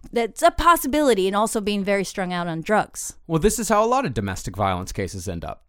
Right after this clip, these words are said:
Speaker 2: Like, a, a lot of domestic violence cases, not all, of course, uh, and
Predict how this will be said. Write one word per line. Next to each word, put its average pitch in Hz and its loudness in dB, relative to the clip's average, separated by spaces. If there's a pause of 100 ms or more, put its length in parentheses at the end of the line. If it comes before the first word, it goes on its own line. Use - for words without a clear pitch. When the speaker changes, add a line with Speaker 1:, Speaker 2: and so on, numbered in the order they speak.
(120)
Speaker 2:
Like, 117 -2
a, 127 2
a 127 0
lot 127 4
of 160 -2
domestic 139 0
violence 113 0
cases, 104 -6
not 131 -2
all, 131 2
of 120 -4
course, 135 0
uh, 107 2
and 107 -4